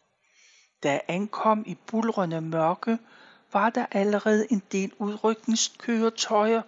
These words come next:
på stedet. Der var murbrokker og glasskår overalt.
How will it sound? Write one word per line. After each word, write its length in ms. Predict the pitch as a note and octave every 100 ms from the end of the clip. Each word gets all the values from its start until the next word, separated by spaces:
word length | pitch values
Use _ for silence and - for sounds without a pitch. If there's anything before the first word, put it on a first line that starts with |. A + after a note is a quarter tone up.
| _
på 120 | -
stedet. 760 | - - D#3 D#3 D3 - - - _ _ _ _ _ _ _ _
Der 80 | C#3
var 180 | C3+ C#3+
murbrokker 720 | F3+ F#3+ F#3+ - G#3+ G#3+ G#3+
og 340 | G#3+ - -
glasskår 720 | - D#3 E3+ - - F#3+ G3 - _ -
overalt. 800 | E3+ G3+ A3 - B2 - -